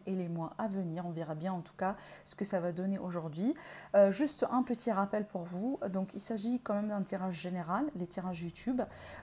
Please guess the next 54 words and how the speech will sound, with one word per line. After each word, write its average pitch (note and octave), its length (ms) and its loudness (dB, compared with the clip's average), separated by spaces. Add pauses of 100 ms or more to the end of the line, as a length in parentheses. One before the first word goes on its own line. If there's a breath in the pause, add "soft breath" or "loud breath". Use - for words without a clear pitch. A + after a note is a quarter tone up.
Donc F#3+ 180 2
prenez B3+ 340 4
ce - 80 -2
qui B3 120 -4
résonne G3+ 300 2
en F#3+ 100 0
vous A#3+ 180 0
et A3 160 2
aussi G#3 260 0
n'oubliez G#3 300 4
pas B3+ 160 2
que A#3+ 160 -4
les G3 220 0
énergies F#3+ 320 -2
dans G3+ 160 -2
ce - 160 -8
genre A3+ 180 0
de F#3 80 -2
tirage G3 460 -4
sont - 300 -4
interchangeables. G3+ 760 -4
Donc D#3+ 140 -8 (100)
vous E3+ 80 -4
vous E3 80 -4
placez F#3+ 480 0 (340 loud breath)
là A#3+ 140 4
où C4 60 4
ça A#3+ 180 0
vous F#3+ 140 0
parle. D#3+ 340 0 (380 loud breath)
Je G#3 180 4
précise C4+ 400 0
également A3 400 4
que A3+ 140 -2
je - 80 -6
vous G3 180 0
ai - 20 0
déjà A#3 280 0
réalisé G3+ 560 0
les G#3+ 300 2
horoscopes, F3+ 580 -2 (180)
euh, D#3+ 300 0
d'amour, F#3+ 480 4
hein, F3+ 100 -2
pour F3 140 -2
le E3+ 60 0
mois E3+ 160 -4
de - 40 -12
septembre F3 460 -2
deux F3 160 0
mille A3 160 2
vingt F3+ 240 -4
et D#3 140 -2
un. A#3+ 120 2